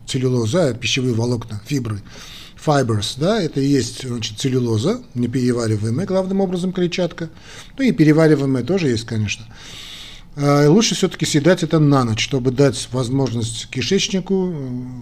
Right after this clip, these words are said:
а, гра-, главным образом, конечно, речь идёт о кишечной микрофлоре, поработать с этим, с этими волокнами. Утром, э, ну, не совсем правильно, и, м, есть вот, э, волокна, да.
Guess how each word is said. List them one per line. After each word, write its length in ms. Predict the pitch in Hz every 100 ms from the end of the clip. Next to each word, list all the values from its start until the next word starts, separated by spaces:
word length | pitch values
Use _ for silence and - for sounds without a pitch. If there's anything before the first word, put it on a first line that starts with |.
| 113
а, 320 | 113 117 110 110
гра-, 220 | 123 143
главным 420 | 117 139 135 135
образом, 320 | 135 123 113
конечно, 320 | 110 127 123
речь 240 | 117 120 131
идёт 240 | 123 117
о 120 | 117 123
кишечной 680 | - 175 - 202 196 170 151
микрофлоре, 920 | 156 180 160 151 - 127 123 131 214 - - - - - -
поработать 500 | 135 143 160 185 170
с 100 | -
этим, 500 | 156 160 160 160 139
с 120 | -
этими 260 | 160 156 147
волокнами. 680 | 123 131 123 - 107 110 -
Утром, 640 | 226 285 247 190 139 113 120
э, 760 | - 135 131 131 127 127 120
ну, 200 | 139 226
не 140 | 247
совсем 400 | 226 208 - 226
правильно, 640 | 196 190 175 139 117 107 98 - - - - - - - -
и, 160 | 123 123
м, 280 | 131 131
есть 400 | 123 143 196 -
вот, 220 | 135 143 -
э, 220 | 120 117 113
волокна, 580 | 113 135 123 120 113 113
да. 280 | 214 247